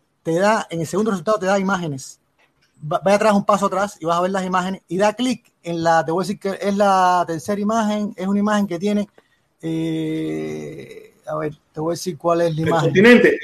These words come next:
Speaker 2: como un cuadro del continente.
Speaker 1: Estamos
Speaker 2: ¿Cómo?
Speaker 1: No, no es esa, es una que aparece, es una que aparece es una que aparece el, el tío Sam con una bandera y una mujer arrodillada.
Speaker 2: En imágenes.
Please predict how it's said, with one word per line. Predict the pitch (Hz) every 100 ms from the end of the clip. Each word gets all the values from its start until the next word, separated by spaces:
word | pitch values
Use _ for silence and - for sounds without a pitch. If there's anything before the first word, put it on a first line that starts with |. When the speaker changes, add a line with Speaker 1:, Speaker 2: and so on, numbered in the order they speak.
| -
Speaker 2:
como | 175
un | 202
cuadro | 208 240 220 208
del | 185
continente. | 196 196 240 - 120 - - _ _ _ _ _ _ _ _ _
Speaker 1:
Estamos | 151 - 190 202 _ _ _ _ _ _ _ _ _ _ _ _ _ _ _ _ _ _ _ _ _
Speaker 2:
¿Cómo? | 180 277 339 - _ -
Speaker 1:
No, | 180 185 226 185
no | 208
es | 226 226
esa, | 202
es | 160 214
una | 247 269 220
que |
aparece, | 202 196 247 233 180 190
es |
una | 196 226
que | 202
aparece | 196 220 233 - 143 135 _ _ _ _ -
es | 190
una | 233
que | 226
aparece | 196 208 226 220 208 196
el, | 190
el | 165 151
tío | 220 202
Sam | 226 220 202 185
con | 165
una | 202
bandera | 202 190 208
y | 190
una | 196
mujer | 196 202
arrodillada. | 180 175 175 175 127 117 _ _ _ _ _ - - _ _ _ _ _ _ _ _ _ _ _ _ _ _ _ _ _ -
Speaker 2:
En | 131
imágenes. | 139 202 147 127 117